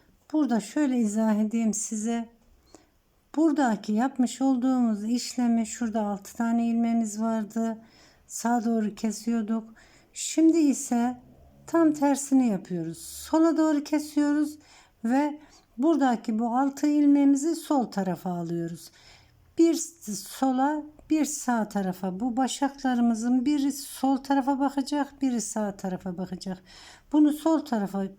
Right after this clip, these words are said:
bakmıştı yönü. Şimdi sağ tarafa bakacak. Mantık bu arkadaşlar. Arkada ise yine aynı şekilde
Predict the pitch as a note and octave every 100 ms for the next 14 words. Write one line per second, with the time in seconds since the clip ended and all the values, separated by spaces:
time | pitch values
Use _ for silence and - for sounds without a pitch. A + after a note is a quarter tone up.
0 | _ - G3+ - G#3 - - C#4 C4+ C4+
1 | C#4 C#4 - - - - - D#4+ C#4 D#4
2 | D#4 - D4+ B3+ - G3 F3+ F3+ F3 F3
3 | G3+ G#3+ C4+ C#4 C#4 _ - _ _ _
4 | C#4+ D#4+ C4+ - D4 C#4+ - _ C4+ B3+
5 | F#3+ - F3+ E3+ E3+ - - G#3 - -
6 | - _ _ _ _ _ - - - _
7 | _ - - _ _ _ _ _ _ _
8 | _ _ _ _ _ _ _ _ _ _
9 | _ _ _ _ _ _ D#4 C#4 E4+ D#4
10 | D4 A#3 - G#3+ G3+ G#3+ G#3 D#4 D4 C#4
11 | D4 C4+ G#3+ - F#3 F#3+ F#3 F3+ G3+ A#3